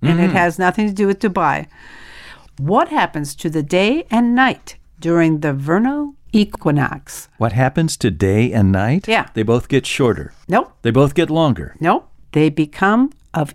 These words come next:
Speaker 1: equal duration.
Speaker 2: Oh, dear.
Speaker 1: The word equinox means equal night. And
Speaker 2: Hmm.
Speaker 1: the equal,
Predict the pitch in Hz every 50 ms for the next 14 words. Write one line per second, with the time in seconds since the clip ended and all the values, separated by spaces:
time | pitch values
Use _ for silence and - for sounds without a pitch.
0 | - - - 233 240 - - 254 254 262 226 208 233 240 233 208 175 143 - -
1 | - - - - - 143 151 156 151 156 156 151 151 151 127 104 87 85 82 82
2 | 82 85 80 - - - - 208 185 165 160 170 185 196 214 254 330 - 247 262
3 | 262 - 277 233 202 175 156 147 156 - - - - - 175 170 165 170 165 151
4 | - - - 208 220 233 - - 269 262 262 226 202 175 143 131 - _ - -
5 | - - - - - - - - 123 147 151 - - - 220 240 247 - 262 262
6 | 262 262 254 240